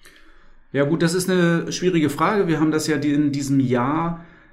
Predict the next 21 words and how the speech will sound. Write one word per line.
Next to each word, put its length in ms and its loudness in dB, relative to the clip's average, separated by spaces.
im 140 0
V 240 2
S 80 -2
F 220 -4
angestrebt, 580 -4
das 180 -6
mal 340 -2
zu 280 -8
regeln, 560 -2
ganz 160 -4
offiziell 400 -4
zu 120 -8
regeln. 280 0
Da 80 0
gibt 220 0
es 100 -2
tatsächlich 400 -6
keine 240 2
offizielle 600 -4
Regel 260 0
zu. 400 -4